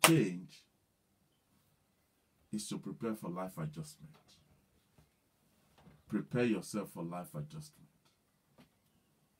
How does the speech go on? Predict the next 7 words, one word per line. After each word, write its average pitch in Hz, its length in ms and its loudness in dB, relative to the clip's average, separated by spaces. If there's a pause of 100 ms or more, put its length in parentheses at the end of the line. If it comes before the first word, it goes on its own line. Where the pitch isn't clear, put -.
(300)
Prepare 123 380 0
yourself 107 640 0
for 95 100 -6
life 101 460 -2 (320)
adjustment 156 800 -10 (460)
because 151 540 -6 (540)
they 170 180 0